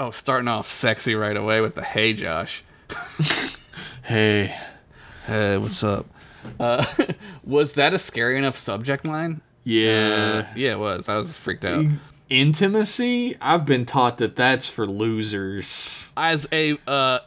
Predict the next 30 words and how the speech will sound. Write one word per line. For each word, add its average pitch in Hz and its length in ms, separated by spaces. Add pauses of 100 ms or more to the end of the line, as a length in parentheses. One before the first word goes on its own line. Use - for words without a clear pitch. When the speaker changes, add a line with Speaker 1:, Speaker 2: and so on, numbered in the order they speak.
Speaker 1:
millennial 143 760
man, 123 580
I 131 540
never 131 340
was 139 220
hugged, 131 420
so 113 300
I 120 180
don't 135 280
know 113 360
Speaker 2:
Yeah. 104 480
Speaker 1:
what 120 260
that 127 200
is. 113 400
Speaker 2:
I, 107 260
I 104 160
was 113 220
not 117 200
hugged 120 380
enough 117 300
as 113 100
a 110 60
child, 143 720
so 110 520
I 110 140
don't 113 220
know 113 140
what 110 120
intimacy 110 760
is, 139 460